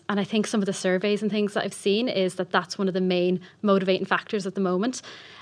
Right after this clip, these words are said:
Um, also, I think it is just becoming really popular and trendy, as you're saying. So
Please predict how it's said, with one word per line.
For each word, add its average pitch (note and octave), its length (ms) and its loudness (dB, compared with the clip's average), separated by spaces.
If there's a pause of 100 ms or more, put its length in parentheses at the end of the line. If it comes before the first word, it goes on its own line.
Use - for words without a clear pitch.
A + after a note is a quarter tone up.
(100)
Um, F#3+ 300 2
also, C#4 380 6
I A3 80 2
think C#4 160 0
it - 80 2
is A3+ 260 4
just - 220 0
becoming G3 320 0
really F3 180 0
popular G3 520 -2
and F3+ 100 0
trendy, G#3+ 400 2
as A3 80 2
you're A#3 100 4
saying. G#3+ 420 2
So F#3 220 0